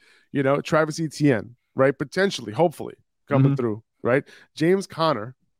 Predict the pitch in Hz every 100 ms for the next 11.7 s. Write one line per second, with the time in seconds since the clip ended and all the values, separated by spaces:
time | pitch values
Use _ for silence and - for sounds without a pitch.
0 | _ - 151 147 123 113 104 95 117 -
1 | - - 208 196 123 95 120 _ _ _
2 | - 185 - 170 139 143 151 - 65 -
3 | _ _ - 160 160 160 151 160 165 151
4 | 139 _ - - - - _ _ - _
5 | _ - 147 151 143 170 233 202 170 185
6 | 180 180 160 165 151 160 170 139 139 -
7 | 139 135 139 127 165 190 165 - - _
8 | _ _ _ _ 135 117 139 127 - _
9 | _ _ - 139 117 113 131 - - -
10 | - 185 170 - 180 - 185 - 156 147
11 | 156 139 123 127 127 135